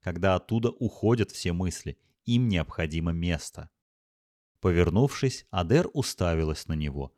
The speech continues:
на его гладкое точёное лицо, его глубокие глаза. В том, что он сказал, было что-то такое, что-то «Да», произнесла она, чувствуя бегущий по спине холодок возбуждения,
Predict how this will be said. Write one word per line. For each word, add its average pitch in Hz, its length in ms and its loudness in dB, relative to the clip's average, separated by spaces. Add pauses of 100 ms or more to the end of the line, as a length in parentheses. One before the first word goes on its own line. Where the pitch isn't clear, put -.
(160)
на 98 80 0
его 104 220 4
гладкое 120 440 2
точёное 85 560 0
лицо, 98 560 -2 (120)
его 85 360 2
глубокие 85 580 0
глаза. 78 540 0 (420)
В - 100 -20
том, 160 240 2
что - 220 -4
он 175 100 -2
сказал, 160 480 -2
было 151 360 0
что-то 147 400 -4
такое, 165 720 -2 (440)
что-то 165 960 -2 (1040)
«Да», 92 540 4 (400)
произнесла 92 640 2
она, 107 200 2
чувствуя 143 400 0
бегущий 110 460 0
по 110 100 -2
спине 101 420 0
холодок 101 520 0
возбуждения, 90 840 -2